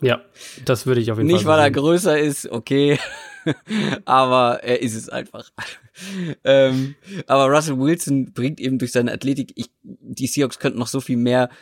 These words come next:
Speaker 2: damit machen, plus eben die Genauigkeit insgesamt und dann auch noch bei den tiefen Bällen. Die Armstärke ist auch noch mal so ein Punkt. Ähm, ich würde mich für Russell Wilson entscheiden. Das ist aber nicht der Punkt. Wir sind ja bei den,
Speaker 1: Das ist
Speaker 2: ähm,
Speaker 1: der Punkt, ja.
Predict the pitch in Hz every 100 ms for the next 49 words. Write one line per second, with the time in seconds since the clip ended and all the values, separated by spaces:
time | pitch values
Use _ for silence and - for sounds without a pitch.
0 | _ - 120 - 127 131 139 131 _ _
1 | - 147 147 131 127 123 120 _ 113 120
2 | 117 120 135 - - 113 110 - 170 190
3 | 160 139 135 - 190 180 131 123 120 113
4 | 117 110 104 143 135 110 104 117 120 -
5 | - - 139 - - 113 110 98 - 120
6 | 123 113 107 107 - 120 113 - - -
7 | _ _ - 101 104 87 87 - _ _
8 | _ _ _ _ _ _ _ _ - 175
9 | 196 180 160 147 143 147 156 170 147 151
10 | 143 160 202 233 220 220 214 214 - 135
11 | 120 143 175 165 143 156 147 147 143 135
12 | 139 135 127 107 117 123